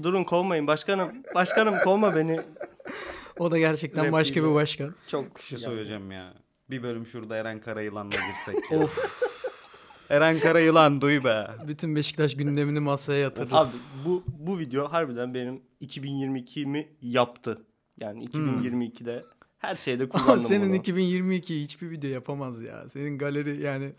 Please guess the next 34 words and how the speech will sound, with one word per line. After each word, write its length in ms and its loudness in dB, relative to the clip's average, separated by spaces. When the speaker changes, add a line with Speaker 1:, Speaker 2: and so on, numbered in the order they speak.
Speaker 3:
Bir 120 -2
şey 160 -2
söyleyeceğim. 460 -2
Speaker 2:
Kimse 280 -2
de 160 4
Speaker 3:
Berke 140 0
Speaker 2:
yok. 180 -2
Speaker 3:
bu 100 -4
aralar 360 -2
galerinde 600 -2
olmayan 580 2
videolar 460 -2
atmaya 380 -2
başladın. 400 -4
O 100 -4
biraz 220 -2
Speaker 1:
Evet. 180 0
Speaker 3:
senin 240 2
de 100 0
dikkatini 460 -8
çekmiştir. 800 -12
Yani 240 -6
YouTube 400 -4
linki 240 -2
falan 280 2
gelmeye 380 0
başladı. 380 -10
Fondan 500 -6
düşme 280 -6
işi 180 -4
Speaker 1:
Fondan 200 0
Speaker 3:
galiba. 220 -2
Speaker 1:
düşüyoruz 440 -6
hocam. 260 -10